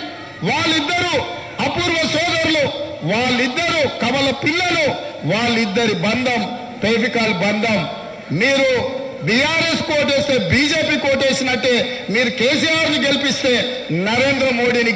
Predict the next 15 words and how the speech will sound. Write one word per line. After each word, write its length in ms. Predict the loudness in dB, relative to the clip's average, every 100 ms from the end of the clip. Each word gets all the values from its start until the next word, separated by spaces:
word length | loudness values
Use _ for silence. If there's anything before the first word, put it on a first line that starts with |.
| 2
గెలిపించినట్టే. 720 | 0 0 0 0 0 2 2 0 -4 -2 2
వీళ్ళిద్దరిని 720 | 2 2 0 0 0 0 0 0
సమన్వయం 500 | 0 0 2 2 2 2
చేస్తున్న 320 | 2 0 -2 0 0
ఎంఐఎం, 420 | 2 2 0 0 -2 -4 -8 -6 -2 0
ఎంఐఎం 400 | 0 2 2 0 0
ను 60 | 0
కూడా 200 | 0 0 0 -4 -8 -4
కాస్త 340 | -2 -2 -2 -2 0
కనిపెట్టండి. 760 | 0 0 0 2 2 2 2 2 0 -6 -6 -2
వాళ్ళు 200 | 0 2 2
ఏ 40 | 4 2
రకంగా 360 | 2 0 0 0 0
మాట్లాడుతుండ్రో, 720 | 0 0 0 0 0 0 0 -2 -6 -6 -4
ఒక 140 | -2